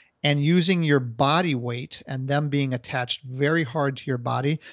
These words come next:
to pull down against their pelvis, right? Which is gonna cause their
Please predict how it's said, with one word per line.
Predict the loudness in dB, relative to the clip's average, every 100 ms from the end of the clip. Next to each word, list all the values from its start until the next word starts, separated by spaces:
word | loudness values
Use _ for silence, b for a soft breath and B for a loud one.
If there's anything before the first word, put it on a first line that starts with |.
| B -6
to |
pull | -6 0 2 2
down | 0 -6 0 2 4 6 4 2 -2
against | -4 0 0 2
their | 0 2
pelvis, | 4 2 2 -4 -8 -10 b b b -6
right? | 0 0 -2
Which | -4 -4
is | -2
gonna | -2 -2
cause | -2 2 4 4 0 -2
their | 0 0 -2